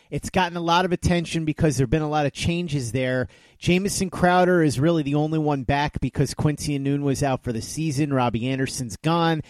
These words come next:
In his place is Breshad Perriman. Then you got Denzel Mims coming in, who was drafted in the second round.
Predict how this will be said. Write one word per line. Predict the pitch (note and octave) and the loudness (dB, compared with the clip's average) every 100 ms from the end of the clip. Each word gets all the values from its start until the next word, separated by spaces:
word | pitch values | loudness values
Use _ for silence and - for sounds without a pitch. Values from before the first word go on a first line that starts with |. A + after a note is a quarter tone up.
| - _ | -18 _
In | D3 | -2
his | D3 - | 0 2
place | D#3 D3 C3+ | 2 2 0
is | - | -2
Breshad | C3 - D3 B2 - | -2 0 0 0 0
Perriman. | D#3 D#3+ D#3+ D#3+ D3+ | 2 2 2 -2 -2
Then | B2+ | -4
you | A#2+ | -2
got | B2 - | -4 -2
Denzel | D3+ B2+ B2 B2 | -4 -2 -4 -2
Mims | D#3+ F3 - | -2 -2 -4
coming | E3+ D#3+ D#3+ | -4 -4 -4
in, | D#3 | -2
who | D3+ | -2
was | B2 | -2
drafted | - D3+ D3+ D3+ C3+ | 0 0 2 0 -2
in | |
the | C3 | -2
second | - D3+ C#3+ D3 | 0 0 0 -2
round. | C#3 C#3+ C#3 | 0 0 0